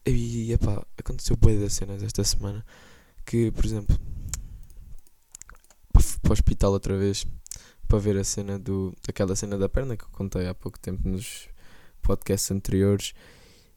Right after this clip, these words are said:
E estamos bem, estamos melhor, estamos melhor. Ah, ainda não posso fazer nada de desporto.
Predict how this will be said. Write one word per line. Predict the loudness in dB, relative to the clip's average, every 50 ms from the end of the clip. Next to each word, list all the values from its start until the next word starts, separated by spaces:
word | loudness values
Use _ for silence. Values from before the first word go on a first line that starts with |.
| -20 -16 -6 -2
E | 0 2 2 2 2 0
estamos | -2 -2 0 0 0 0 0 -2
bem, | -2 -2 -2
estamos | 0 0 0 0 0 0
melhor, | 0 0 0 0 0 0 -2 -2 -4
estamos | -4 -4 -4 -4 -4 -4
melhor. | -6 -6 -6 -6 -4 -4 -4 -4 -4 -6 -8 -14 -18 -20 -20 -18 _ -4
Ah, | 0 2 2 2
ainda | 2 2 2 2
não | 2 0 0
posso | -2 -2 -2 -2
fazer | -2 -2 0 0
nada | 0 0 0 2 2 2 2 0
de | 0
desporto. | 2 4 4 4 4 4 2 0 -2